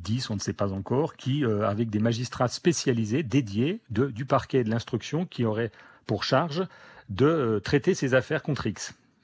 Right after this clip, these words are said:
Il n'aurait que ces dossiers à traiter, ce qui n'est pas le cas actuellement dans les tribunaux, où les magistrats sont pris par la délinquance ordinaire, euh, avec notamment des détenus, donc des urgences. Donc des pôles spécialisés avec une,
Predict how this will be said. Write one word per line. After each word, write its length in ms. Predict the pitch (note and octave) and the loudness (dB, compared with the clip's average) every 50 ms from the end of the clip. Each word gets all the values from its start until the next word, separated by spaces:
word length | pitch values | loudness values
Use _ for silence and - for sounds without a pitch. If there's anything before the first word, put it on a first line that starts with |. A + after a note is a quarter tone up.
| _ _ | _ _
Il 100 | - G#2+ | -2 0
n'aurait 180 | G2+ G#2+ A#2+ D3+ | 2 2 2 0
que 180 | - - F#3 E3 | 2 2 0 0
ces 160 | - E3 C#3 | 2 0 0
dossiers 300 | B2+ B2+ A#2 - - A2+ | 0 -2 -2 0 0 0
à 40 | G#2+ | 0
traiter, 360 | - - G2 - - E3 E3 | 0 -2 -4 -2 -2 -2 -2
ce 80 | - | -2
qui 80 | - B2 | -2 0
n'est 100 | A2 G#2+ | 0 2
pas 140 | - A#2+ A#2+ | 2 0 0
le 40 | A2+ | 0
cas 140 | - C3 | 0 0
actuellement 480 | A#2+ A2 - - A#2 A2 A2 A2+ A#2 A#2 | 0 0 0 0 0 0 0 0 0 -2
dans 140 | G#2 F#2+ F#2+ | -2 -2 -4
les 100 | F#2+ F#2+ | -4 -6
tribunaux, 520 | - - G2 F2+ F#2 F#2+ G2 A2+ C3 D3+ | -6 -6 -6 -4 -2 -2 0 0 0 0
où 120 | C#3+ G#2+ G2 | 0 0 -2
les 100 | G2 F#2 | -2 -2
magistrats 580 | F#2+ F#2+ F#2+ F#2 F2+ - - - G#2+ A#2+ A#2+ - - - - - - - - | -2 -4 -4 -6 -8 -6 -2 0 0 0 -2 -4 -10 -18 -16 -16 -16 -14 -12
sont 220 | - - - G#2 | -8 -4 -4 -4
pris 240 | F#2+ - - B2 - | -4 -4 -4 -4 -4
par 260 | - - A2 A2+ G#2+ | -2 0 0 0 2
la 120 | G2+ G2 F#2 | 0 0 -2
délinquance 560 | G2 G2 G2+ F#2+ - - G#2+ A2 A2 - - | -2 -4 -4 -4 -4 -2 -2 -2 -2 -4 -6
ordinaire, 640 | F#2+ F2+ F2 F2 F2+ F#2 F#2+ G2+ A2+ A#2+ B2 A#2+ G2 | -6 -6 -6 -6 -6 -4 -2 -2 0 0 -2 -2 -4
euh, 380 | F#2 F2+ F2+ F2 F2+ F2+ - - | -4 -6 -6 -4 -6 -6 -6 -6
avec 300 | - G2 F#2+ G2+ F#2+ G2 | -6 -4 -4 -4 -4 -6
notamment 420 | F#2+ F2+ E2 - F2 F#2+ G2+ G#2+ | -8 -6 -6 -6 -4 -4 -4 -4
des 140 | G2+ F#2+ F2+ | -4 -6 -6
détenus, 440 | F2 F2+ F2+ - - G2+ G#2 A#2 A#2+ | -6 -8 -10 -6 -6 -4 -4 -4 -4
donc 200 | G2 F#2 G2 F#2+ | -6 -6 -6 -4
des 200 | F2+ G2 F2+ F#2 | -4 -4 -4 -2
urgences. 500 | A#2 G#2 A2 G#2+ G#2+ G2+ F2+ - - - - - - - - - - | -2 -2 -2 -2 -2 -4 -4 -8 -10 -14 -16 -20 -20 -20 -20 -6 -4
Donc 240 | A2 C3+ C#3+ B2 - | -2 -2 -2 0 0
des 120 | A2 G#2+ | 0 -2
pôles 320 | G#2+ - C3 C#3+ D#3 E3 - | 0 2 2 2 2 0 -2
spécialisés 800 | - - - - D3+ - - - C#3 B2+ A#2+ A#2 G#2+ A#2+ B2+ D3+ | -6 -2 2 2 2 2 2 2 2 2 2 2 2 2 4 4
avec 280 | D3+ A2+ A2+ G#2 - - | 2 2 -2 -4 -4 -4
une, 220 | G2+ F#2 F#2 F2 | -4 -2 -2 -4